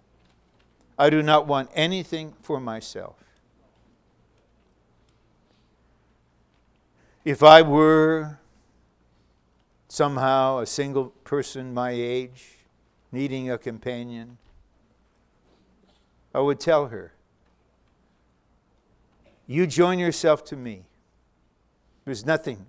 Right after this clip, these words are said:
for yourself. In what I do, there's nothing for the self. I'm not a hero. This is just normal. This is the result of decades of the Lord's dealing. Nothing for the self."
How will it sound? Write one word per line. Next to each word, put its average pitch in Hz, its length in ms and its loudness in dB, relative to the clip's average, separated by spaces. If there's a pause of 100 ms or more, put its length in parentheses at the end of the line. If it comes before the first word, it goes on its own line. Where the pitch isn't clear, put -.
for 120 140 -10
yourself. 95 500 -16 (1600)
In 139 120 -6
what 165 200 8
I 196 120 10
do, 190 420 2 (680)
there's 123 300 -6
nothing 139 480 -6 (240)
for 117 160 -12
the 104 120 -18
self. - 340 -20 (1040)
I'm 139 120 -6
not 165 180 6
a 156 40 0
hero. 139 480 -2 (100)
This 139 180 -8
is 147 120 -10
just 135 280 -8
normal. 120 440 -12 (220)
This 151 200 -6
is 156 100 -8
the 147 120 -4
result 127 580 -4 (460)
of 101 160 -12
decades 131 720 -2 (640)
of 113 100 -10
the 120 100 -6
Lord's 117 300 -8
dealing. 101 380 -20 (580)
Nothing 147 500 -8
for 113 180 -18
the - 100 -20
self." 95 320 -20